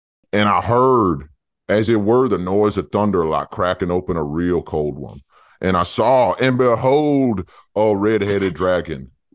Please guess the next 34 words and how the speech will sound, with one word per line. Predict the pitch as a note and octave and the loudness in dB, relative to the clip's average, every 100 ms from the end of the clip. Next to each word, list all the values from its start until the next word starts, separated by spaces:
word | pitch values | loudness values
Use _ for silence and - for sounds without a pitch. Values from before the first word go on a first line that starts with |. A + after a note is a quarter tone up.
| _ _ | _ _
and | F#2 F#2+ | -2 0
that | G2 G2 | 2 0
he | G#2+ | 0
sat | G2+ - G#2 G2 G2 | -2 -2 0 0 0
on | F#2+ F#2+ F#2 | -2 -2 -2
him | F2+ F2+ E2+ E2+ | -4 -4 -4 -4
and | F2 | -4
had | F2 F#2 | -2 -2
a | E2+ | -2
bow, | D2 F2 D2+ C#2+ - _ _ | 0 0 0 -4 -10 _ _
and | E2+ E2+ F2 | -10 -8 -6
Detroit, | E2+ - G2 A2+ | -6 -4 -2 -2
Michigan | B2 G#2+ G2+ D#2+ E2+ E2 | -2 -2 -4 -2 -2 0
was | D2+ | -4
given | - F#2 E2+ D2+ | -2 -2 0 -2
unto | D2 E2 D2 C#2+ | -4 -4 -4 -6
him, | D2+ E2 C2 - _ _ - | -4 -2 -4 -8 _ _ -12
and | D#2 | -8
he | - | -4
went | D#2+ E2 F2+ | -2 0 -2
forth | - F2+ - | 0 0 -2
conquering | F#2+ F2 - B1+ B1+ - - - | -4 -4 -4 -10 -12 -18 -18 -8
and | C#2+ C2+ | -6 -6
to | - D2+ | -6 -6
conquer. | - B1+ A#1+ - - _ _ _ _ _ _ _ _ _ _ - | -4 -6 -8 -14 -18 _ _ _ _ _ _ _ _ _ _ -6
And, | E2 E2 D#2+ | -2 0 2
uh, | D#2 D2+ | 2 2
when | D2+ E2+ G2 | 0 0 -2
he | F#2 E2 F#2+ | -2 -2 -2
had | G#2 F2+ - | 0 0 0
opened | C3 C3+ G#2 F2+ E2+ D#2 _ _ _ _ _ _ _ _ | 0 0 -2 -2 -4 -8 _ _ _ _ _ _ _ _
the | D#2+ | -10
second | - G2+ - F2 | -4 -4 -2 -6
seal, | - A2 C#2 A#1+ | -2 -2 -2 -10